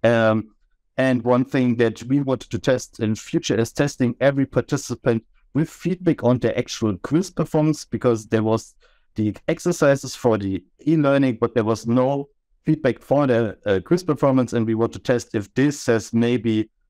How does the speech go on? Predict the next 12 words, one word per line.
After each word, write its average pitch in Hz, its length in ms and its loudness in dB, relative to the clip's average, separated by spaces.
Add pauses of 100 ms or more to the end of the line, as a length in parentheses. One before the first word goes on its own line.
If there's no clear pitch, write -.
(160)
more 123 400 2
influence 113 520 0
also 101 360 0
on 92 80 0
the 95 100 0
retention 98 640 0
when 95 160 0
they 98 120 2
get 90 260 0
feedback - 540 -4
like 85 200 -2
this. 85 280 -8